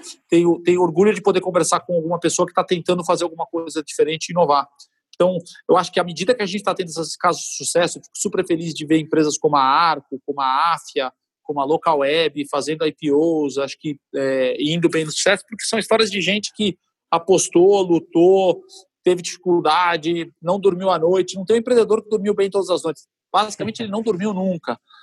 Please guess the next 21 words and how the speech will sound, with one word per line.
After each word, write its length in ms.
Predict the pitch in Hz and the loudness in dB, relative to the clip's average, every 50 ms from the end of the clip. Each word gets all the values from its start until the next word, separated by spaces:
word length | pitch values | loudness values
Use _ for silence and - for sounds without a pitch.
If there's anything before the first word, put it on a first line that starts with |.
| _ _ _ _ | _ _ _ _
E 60 | 180 | 2
acho 160 | 190 196 190 - | 2 2 2 0
que 120 | - 202 | 0 2
eles 320 | 202 214 240 233 214 - | 4 4 4 2 0 0
terem, 340 | - 220 214 214 208 202 180 160 | 4 4 4 4 4 2 0 2
eles 240 | 185 185 190 185 180 | 2 2 4 4 0
acabam 300 | 190 180 214 233 226 226 | 0 0 0 0 0 0
virando 300 | 196 214 208 202 175 165 | -2 -2 -2 -2 -4 -2
referência 500 | 165 185 180 - 185 196 220 220 - 240 | -4 -2 -2 0 0 0 -2 -2 -2 -4
e 60 | 220 | -4
trazem 340 | - 214 226 233 208 202 220 | 0 2 2 2 2 0 -4
isso 120 | 214 - | -6 -4
que 80 | - 208 | -4 -2
eu 20 | |
tava 160 | - 214 202 - | 0 0 -2 0
falando 240 | - 202 196 190 196 | -2 -4 -4 -6 -8
um 40 | |
pouquinho 340 | - 190 - - 208 196 185 | -8 -10 -10 -8 -4 -2 0
antes, 200 | 175 175 170 - - | 0 -2 -2 -6 -8
né, 80 | 160 147 | -6 -6
Rafa? 300 | 147 147 - - 127 | -6 -8 -10 -12 -14